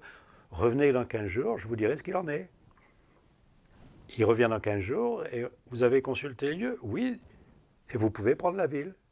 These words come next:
Et l'autre dit : « Oh ben non, moi la ville ne m'intéresse pas, il n'y a que votre blé qui m'intéresse. » Vous voyez qu'une histoire comme ça, qui semble enfantine, est basée sur la loi, la connaissance de la loi. La loi, c'est quoi ?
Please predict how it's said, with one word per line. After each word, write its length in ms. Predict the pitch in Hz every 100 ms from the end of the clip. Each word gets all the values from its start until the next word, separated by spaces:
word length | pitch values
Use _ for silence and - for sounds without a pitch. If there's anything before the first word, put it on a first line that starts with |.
| _ -
Et 80 |
l'autre 200 | 104 117
dit : « 140 | 107 120
Oh 60 | 98
ben 100 | 98
non, 220 | 87 101
moi 140 | 117
la 100 | 110
ville 180 | 104 110
ne 60 | 110
m'intéresse 400 | 113 117 107 -
pas, 160 | 156
il 20 |
n'y 60 | 151
a 40 |
que 120 | 117 120
votre 220 | 117 104
blé 260 | 101 104
qui 100 | 107
m'intéresse. » 560 | 101 98 104 92 85 - _ _ _ - - -
Vous 80 |
voyez 200 | 139 143
qu'une 200 | 185 156
histoire 400 | 160 131 147 127
comme 180 | - 110
ça, 220 | - 139
qui 120 | - 117
semble 260 | - 113 -
enfantine, 720 | 123 113 131 120 175 240 143 92 - - -
est 100 | 113
basée 360 | 110 135 233
sur 140 | - 160
la 100 | 160
loi, 180 | 233 190
la 80 |
connaissance 500 | 123 139 143 - 147
de 80 | 139
la 140 | 143 160
loi. 220 | 180 196 - -
La 140 | 135 156
loi, 240 | 180 247
c'est 180 | - 151
quoi ? 320 | - 123 110